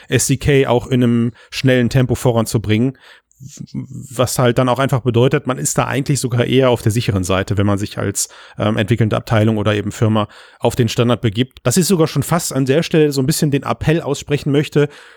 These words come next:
liebe entwickelnde Agenturen, schaut euch das Ganze doch bitte wirklich mal genauer an. Und, ähm, liebe Industrie, die jetzt gerade zuhört, also in, Unternehmen, die solche Sachen in, in Auftrag geben,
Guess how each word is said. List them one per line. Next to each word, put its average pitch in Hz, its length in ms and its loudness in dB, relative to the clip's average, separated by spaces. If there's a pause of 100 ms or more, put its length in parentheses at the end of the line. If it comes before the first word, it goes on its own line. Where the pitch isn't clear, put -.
(120)
liebe 175 360 2
entwickelnde 147 540 -2
Agenturen, 127 680 2
schaut 143 300 0
euch 165 160 -4
das - 140 -6
Ganze 143 260 -2
doch 127 140 -2
bitte 160 300 0
wirklich 165 300 -2
mal 139 160 -4
genauer 127 420 0
an. 190 240 0 (460)
Und, 156 480 2
ähm, 139 380 2
liebe 156 300 2
Industrie, 160 640 0
die 131 120 -2
jetzt 135 200 2
gerade 123 200 -2
zuhört, 139 460 2
also 117 280 -2
in, 127 300 -4
Unternehmen, 165 920 0
die 151 80 0
solche 143 240 2
Sachen 139 340 -2
in, 127 220 -6
in 127 80 -2
Auftrag 131 420 -2
geben, 147 340 0